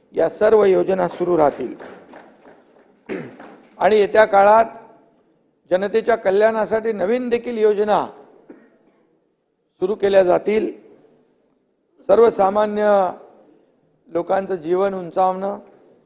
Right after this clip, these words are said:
त्यांच्या जीवनामध्ये आमूलाग्र बदल घडवणं, त्यांच्या आयुष्यात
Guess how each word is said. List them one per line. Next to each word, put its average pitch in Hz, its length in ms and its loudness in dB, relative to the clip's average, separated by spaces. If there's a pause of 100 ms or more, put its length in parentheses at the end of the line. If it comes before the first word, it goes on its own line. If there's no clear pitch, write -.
(600)
त्यांच्या 180 340 -2
जीवनामध्ये 185 880 -2
आमूलाग्र 175 460 0
बदल 175 260 0
घडवणं, 196 460 2 (1300)
त्यांच्या 185 320 2
आयुष्यात 190 400 2